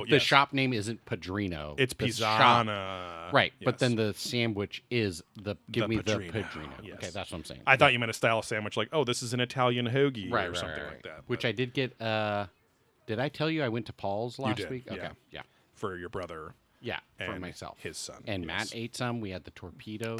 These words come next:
Speaker 1: super classic. But anyways,
Speaker 2: The
Speaker 1: back
Speaker 2: torpedo's
Speaker 1: to your
Speaker 2: good, but I always go the Italian.
Speaker 1: Well, Giuliano's torpedo, I, I just, maybe it was that week,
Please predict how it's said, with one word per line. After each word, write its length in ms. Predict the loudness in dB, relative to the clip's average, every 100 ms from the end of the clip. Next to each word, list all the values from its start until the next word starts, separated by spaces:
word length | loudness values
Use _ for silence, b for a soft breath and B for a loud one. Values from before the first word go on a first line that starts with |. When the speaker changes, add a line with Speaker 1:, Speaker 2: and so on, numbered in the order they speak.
| -10
Speaker 1:
super 240 | -12 -14
classic. 440 | -10 -8 -8 -12 -8
But 120 | -6 0
anyways, 500 | 2 2 -2 -10 -4
Speaker 2:
The 100 | 2
Speaker 1:
back 20 |
Speaker 2:
torpedo's 380 | 4 6 6 6
Speaker 1:
to 60 | 8
your 200 | 8 8
Speaker 2:
good, 80 | 4 B B B B
but 80 | 0
I 100 | 0 0
always 160 | -2
go 320 | -6 -6 -6 -10
the 120 | -12 -10
Italian. 540 | -8 -10 -10 -16 -20 -20 -18 -2
Speaker 1:
Well, 180 | 2 2
Giuliano's 720 | 4 2 4 4 4 2 0
torpedo, 680 | -4 -6 -6 -4 -4 -4 -6 0
I, 180 | 0 2
I 100 | -2
just, 340 | -4 -6 -8 -16 -4
maybe 260 | 0 2
it 40 | 2
was 120 | 4
that 260 | 2 2 0
week, 400 | -2 -4 -16